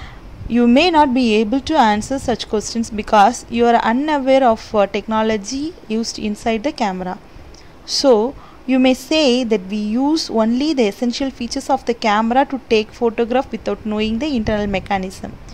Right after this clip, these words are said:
It may be noted that the abstraction of an object depends upon the area of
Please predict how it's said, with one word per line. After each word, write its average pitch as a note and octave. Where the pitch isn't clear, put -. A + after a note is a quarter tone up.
It C#4
may D4
be E4+
noted C4+
that A#3
the -
abstraction -
of -
an G3+
object A#3
depends A#3
upon G#3+
the G#3
area A3
of C#4+